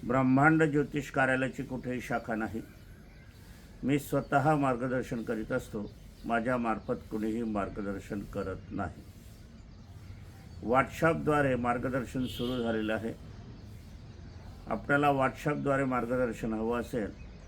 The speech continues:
तर अगोदर आपण मोबाईल करावा. काही वेळेला व्यस्तता असते किंवा रेंज येत नाही, म्हणून मोबाईल लागत नाही. तरी पण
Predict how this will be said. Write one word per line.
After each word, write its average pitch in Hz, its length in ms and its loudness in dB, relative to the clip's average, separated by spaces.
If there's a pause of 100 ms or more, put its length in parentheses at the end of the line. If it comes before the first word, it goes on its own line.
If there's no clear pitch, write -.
(140)
तर 113 100 -4
अगोदर 120 520 2
आपण 123 380 0
मोबाईल 117 500 2
करावा. 92 400 -2 (1200)
काही 135 180 4
वेळेला 151 580 6 (380)
व्यस्तता 131 560 0
असते 127 380 0 (1160)
किंवा 135 340 4
रेंज 135 400 4
येत 135 320 0
नाही, 127 140 0
म्हणून 120 240 0
मोबाईल 120 380 2
लागत 113 400 0
नाही. 98 260 -2 (1300)
तरी 151 160 6
पण 147 360 2